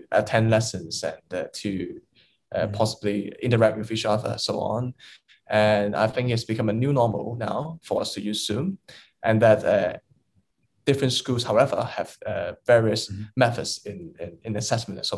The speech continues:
Speaker 1: on, and that could lead to a problem. For example, in my school, in, in the Chinese University of Hong Kong, as I've mentioned a few
Speaker 2: Mm-hmm.
Speaker 1: minutes ago,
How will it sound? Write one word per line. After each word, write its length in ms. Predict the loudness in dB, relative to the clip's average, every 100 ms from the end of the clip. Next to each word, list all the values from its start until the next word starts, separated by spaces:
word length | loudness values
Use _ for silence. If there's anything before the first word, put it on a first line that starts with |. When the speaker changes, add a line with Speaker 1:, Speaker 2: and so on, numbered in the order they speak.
| -6
Speaker 1:
on, 120 | -10 -12
and 100 | -8 0
that 180 | 0
could 180 | 0 -2
lead 140 | -2 -2
to 60 | -6
a 140 | -6
problem. 300 | -10 -12 -14 _ -18 0
For 120 | 2
example, 300 | 4 2 2 2
in 40 |
my 200 | 4 4
school, 320 | 2 -2 -6 -6
in, 60 | -10 -12 -12
in 60 |
the 80 | -8
Chinese 460 | -6 0 2 2 0
University 300 | -2 -2 -2
of 40 |
Hong 180 | -4 -4
Kong, 280 | -6 -8 -8 _ -20 -20 -10
as 220 | -2 0 2
I've 180 | 2
mentioned 360 | 2 2 0 -2
a 60 | 0
few 140 | 2
Speaker 2:
Mm-hmm. 60 | 2
Speaker 1:
minutes 200 | 2 -2
ago, 400 | -2 -2 -4